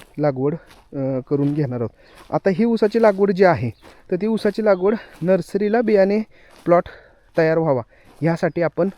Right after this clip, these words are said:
करतोय. नर्सरीला बियाणे प्लॉट मिळावा ह्यासाठी आपण, अ, ही लागवड करणार आहे. तर हे असं नियोजन,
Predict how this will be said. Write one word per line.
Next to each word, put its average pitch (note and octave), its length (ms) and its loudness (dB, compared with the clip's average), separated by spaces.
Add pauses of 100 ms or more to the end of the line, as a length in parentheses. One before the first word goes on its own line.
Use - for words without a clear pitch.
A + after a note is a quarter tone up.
(140)
करतोय. C3 260 -6 (100)
नर्सरीला C#3 400 -6
बियाणे C#3 280 -6
प्लॉट C#3 240 -4 (420)
मिळावा C#3 260 -2
ह्यासाठी C#3 340 -6
आपण, D3 220 -6 (340)
अ, B2+ 40 -10
ही C3 300 -8
लागवड C3+ 280 -6 (160)
करणार B2 280 -6
आहे. A2 140 -8 (640)
तर A3+ 200 6
हे - 440 -6
असं F#3+ 320 -2
नियोजन, A3 360 2